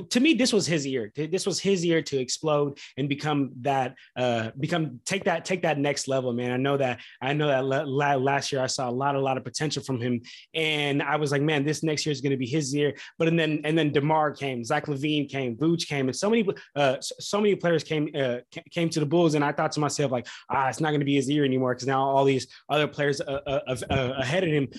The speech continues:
But then again, I think to myself, when you play with better players, you, you play at a, at a, at a higher level. But man, Jay, did that hurt to see Patrick Williams go down,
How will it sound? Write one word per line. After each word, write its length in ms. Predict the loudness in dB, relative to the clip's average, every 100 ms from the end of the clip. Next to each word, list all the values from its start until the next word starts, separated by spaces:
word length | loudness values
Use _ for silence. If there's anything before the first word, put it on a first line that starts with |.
| -4
But 100 | -2
then 140 | 4 4
again, 240 | 4 4
I 60 | 2
think 200 | 2 0
to 80 | 0
myself, 420 | 0 2 0 0 _ -2
when 140 | 2
you 60 | 2
play 220 | 4 4
with 80 | 4
better 180 | 4
players, 420 | 2 2 2 2 -2
you, 360 | -8 -4 -4 -6 -10
you 200 | -6 -6
play 280 | 0 0 2
at 180 | 2
a, 160 | 2 0 -6 -8
at 140 | -2 0
a, 120 | 0
at 140 | 0
a 60 | 2
higher 280 | 0 0 2
level. 300 | 2 0 -2
But 120 | -6
man, 360 | -4 -2 -4 -2
Jay, 240 | -2 -2
did 200 | 0 0
that 200 | 0 -2
hurt 300 | -2 -2 -2
to 100 | -6
see 300 | -6 -2 -4
Patrick 360 | -2 -4 -2 0
Williams 300 | 2 0 -2
go 140 | -6
down, 420 | -4 -2 0 -2